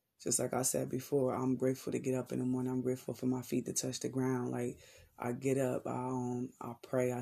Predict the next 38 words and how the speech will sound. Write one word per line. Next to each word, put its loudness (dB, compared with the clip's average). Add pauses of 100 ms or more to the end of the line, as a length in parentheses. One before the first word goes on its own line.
thank 2 (420)
my 0
Heavenly 0
Father, 0
and 0
I -2
thank -2
my, -2
um, -2
my -2
passed -2
over 0
loved 2
ones 0
for -2
always 2
protecting -2
me 0
every -4
day. -2
And, -2
um, -2 (500)
and, 2 (100)
you 0
know, 0
I -2
always 0
thank -2
God 0
just -6
for 2
the -4
little 0
smallest 2
things 2
in 0
life. -4
Like, -2